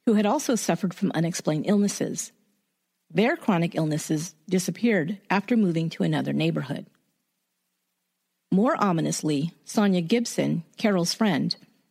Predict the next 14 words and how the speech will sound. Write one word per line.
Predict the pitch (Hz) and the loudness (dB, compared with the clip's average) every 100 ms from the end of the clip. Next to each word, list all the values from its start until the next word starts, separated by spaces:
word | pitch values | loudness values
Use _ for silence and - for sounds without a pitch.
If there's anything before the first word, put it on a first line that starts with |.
| _ | _
had | 233 196 | 0 2
died | 202 247 277 | 2 2 0
suddenly | - 165 156 160 | 0 0 0 0
from | 165 175 180 | 0 2 2
what | 170 | 2
was | 226 | 0
believed | 226 190 160 170 | 2 2 2 0
to | - | 0
be | 180 | 0
a | 180 | 0
complication | - 196 208 - 220 - 160 | 0 0 0 2 0 2 0
of | 123 | 0
a | 151 | 0
virus. | 165 175 160 - - | 2 2 0 -4 -10